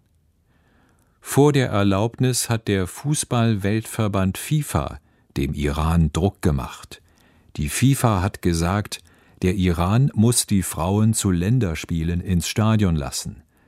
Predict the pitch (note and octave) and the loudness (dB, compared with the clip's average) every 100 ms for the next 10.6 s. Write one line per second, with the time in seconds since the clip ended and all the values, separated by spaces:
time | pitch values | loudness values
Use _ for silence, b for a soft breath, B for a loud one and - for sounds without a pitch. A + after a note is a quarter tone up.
0 | _ E2+ A2 D#3+ - - A2+ A#2+ - G#2 | _ 0 4 4 0 -2 -2 -2 -2 -2
1 | D#2 D#2+ D2+ E2 F2+ E2+ G2 A#2 - F#2 | 0 -2 -2 0 4 4 2 0 0 2
2 | F2+ D2+ D#2+ D2+ - D#2 G2 - - D#2+ | 2 0 -2 -2 -4 -2 -2 -2 0 0
3 | D#2+ D#2+ D#2 - D#2 C#2+ F2 - D2+ C#2+ | 0 -2 -2 -2 0 0 -2 -2 -4 -4
4 | - D2 - C#2+ - E2 D2+ - D#2 C2+ | -4 -4 -4 -4 0 0 2 -2 -2 -4
5 | A1 - _ _ _ _ _ b b b | -6 -12 _ _ _ _ _ b b b
6 | b b - C#3 B2+ G#2+ E2+ - - A2+ | b b 2 4 6 2 2 -2 0 4
7 | A2 G2+ G2 G2+ - F#2+ F#2 G2 - F#2 | 6 6 4 0 -2 0 0 0 -2 0
8 | - E2+ D#2 E2+ D#2+ E2 F2 F#2+ G2+ _ | 0 -2 -2 -2 0 0 2 2 2 _
9 | - F2+ F#2+ F#2+ G2+ F2+ - E2+ - - | -6 0 2 4 2 0 -2 -4 -4 -2
10 | F2+ - G#2+ D2 A#1 - | 0 2 2 0 -6 -12